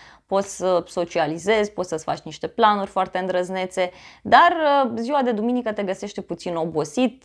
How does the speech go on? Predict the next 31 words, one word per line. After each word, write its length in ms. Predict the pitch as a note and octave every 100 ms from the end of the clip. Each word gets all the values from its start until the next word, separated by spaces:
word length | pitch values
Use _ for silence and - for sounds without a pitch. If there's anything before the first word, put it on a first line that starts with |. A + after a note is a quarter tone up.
| -
Uh, 340 | G#3+ G#3+ G#3+ - _
dacă 400 | - G3+ C4 C4+
vrei 180 | G3+ G#3
să 160 | G3 F#3
profiți 400 | - E3+ E3+ E3
de 120 | E3
energia 480 | E3 D#3 D3+ E3+ G3+
asta, 540 | A#3 - A3 A3 A#3
ar 60 | A3+
fi 120 | A3
bine 280 | E3+ G3 F3
să 580 | F3 - F3 F3 E3 B2 _ - - - _ _ _ _
meditezi 580 | F#3 F3 D#3+ G#3+ A3+
mai 120 | G#3+ G#3
mult, 280 | G3+ G#3
să 120 | G3+ E3
te 140 | D#3+
rogi, 460 | D3+ F#3 A3+ G3+ -
poate 260 | G#3+ G#3
chiar 200 | F#3 G3+
să 120 | F#3+
te 140 | F3+ F3
odihnești 840 | E3+ D3 D3 F#3+ G#3+ A3+ - -
și 340 | - A3 A3 - -
să 640 | - - - G#3+ G#3+ A3 G#3+
îți 160 | B3+ C4
asculți 320 | C4 G4+ G#4
foarte 280 | E4+ E4+ D4
mult 240 | C#4 C#4
intuiția, 720 | C4 A#3+ E3 A#2+ - - - _
da? 260 | - E3+ F#3